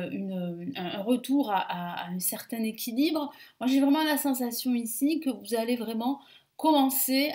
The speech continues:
à prendre des décisions, à trancher pendant ce mois de novembre.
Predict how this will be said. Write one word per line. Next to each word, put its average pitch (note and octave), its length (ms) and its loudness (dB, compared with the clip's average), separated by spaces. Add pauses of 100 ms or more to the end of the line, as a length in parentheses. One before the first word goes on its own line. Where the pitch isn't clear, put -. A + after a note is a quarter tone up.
(140)
à A#3 320 0
prendre B3 360 0
des A3 100 -6
décisions, G3 640 -6 (240)
à A3 160 0
trancher B3+ 640 -2
pendant G#3 260 -6
ce G3 140 -4
mois G3+ 160 -8
de G3 60 -10
novembre. F#3+ 360 -10